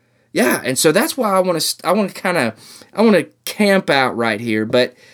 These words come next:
but before we dig too deep, before we go into, um, provisions and all of that, and, and what does that mean, I wanna apologize to some of you guys.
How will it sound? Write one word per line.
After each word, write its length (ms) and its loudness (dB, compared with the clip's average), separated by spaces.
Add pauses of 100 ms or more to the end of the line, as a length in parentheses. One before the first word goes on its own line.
(640)
but 100 4
before 460 4
we 200 4
dig 420 2
too 220 2
deep, 460 -2
before 400 2
we 160 2
go 360 4
into, 1000 0
um, 600 -2 (160)
provisions 960 -2
and 360 -4
all 300 -2
of 140 -8
that, 260 -2
and, 220 -6 (340)
and 180 0
what 140 2
does 240 0
that 240 0
mean, 540 -2 (800)
I 100 2
wanna 200 4
apologize 840 -4
to 100 -12
some 260 -6
of 100 -12
you 140 -10
guys. 480 -10